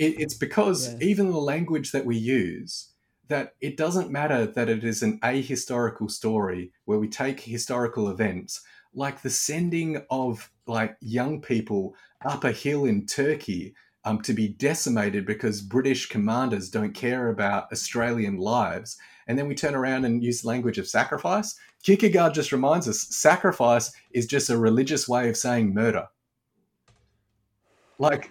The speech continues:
Speaker 2: <laughs>
Speaker 1: the, the tragedy of this, and them saying, "Oh, this is what founded Australia," is that it, it, with, with national anthems and flags and bugles, it covers up the truth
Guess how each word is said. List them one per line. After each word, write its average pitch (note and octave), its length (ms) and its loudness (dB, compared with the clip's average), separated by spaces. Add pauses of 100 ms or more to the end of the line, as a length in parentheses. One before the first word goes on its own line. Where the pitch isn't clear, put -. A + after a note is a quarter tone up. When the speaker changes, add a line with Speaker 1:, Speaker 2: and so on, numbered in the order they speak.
Speaker 2:
<laughs> - 100 -20
Speaker 1:
the, C#3 140 -10
the D3+ 200 2
tragedy F3 680 4
of D3 260 2
this, G#2+ 260 2
and B2 180 0
them C#3 180 0
saying, B2 460 0
"Oh, A#2 200 2
this C#3 240 -2
is B2 180 -4
what B2+ 320 0
founded B2 540 2
Australia," G2 680 -4 (320)
is B2 140 -2
that D3 120 8
it, - 200 0
it, C3+ 180 -4 (580)
with, A#2+ 300 2
with B2+ 420 2 (280)
national D#3+ 600 2
anthems C3+ 640 -2 (100)
and A2+ 200 2
flags A2+ 800 0
and G2+ 220 2
bugles, G#2 640 0
it G#2 200 -8
covers C#3 440 -4
up B2+ 200 -4
the G#2+ 100 -6
truth F#2+ 580 -4